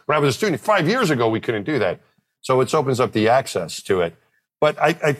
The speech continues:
it's a different, you know, different about this, I, you know, who's an astronaut, who's not. Well, I've been, I've been thinking about this. When I became an astronaut, and I was in the same astronaut class as Scott Kelly and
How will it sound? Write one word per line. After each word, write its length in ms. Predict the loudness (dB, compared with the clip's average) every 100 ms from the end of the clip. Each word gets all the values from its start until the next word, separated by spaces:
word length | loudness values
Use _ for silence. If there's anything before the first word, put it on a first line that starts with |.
| -4
it's 260 | -4 0
a 80 | 0
different, 380 | 0 0 -2 0
you 60 |
know, 140 | 0 0
different 380 | 0 0 0 0
about 260 | 2 2
this, 180 | 0 -2
I, 100 | -4 -2
you 60 |
know, 140 | -2 0
who's 260 | 0 0
an 80 | 0
astronaut, 420 | 0 -2 -2 0
who's 240 | 0 -2 -2
not. 320 | 0 -2 -4 _ _ _ _ _ _ _ _ 0
Well, 180 | 2 2
I've 140 | -2
been, 160 | -4 -8 _ _
I've 60 | -2
been 100 | -2
thinking 340 | -2 -2 0
about 280 | 2 0 0
this. 200 | -2 -2
When 120 | -2
I 120 | 0
became 300 | -2 -2 -2
an 80 | 0
astronaut, 420 | 0 -2 -2 -2
and 80 | 0
I 80 | 0
was 160 | 0 0
in 100 | -2
the 80 |
same 360 | -2 -2 0 0
astronaut 420 | -2 -2 -4 -6
class 340 | -2 -2 -2 -4
as 120 | -8
Scott 320 | -4 -2 -2
Kelly 360 | -2 0 0 -2
and 140 | -6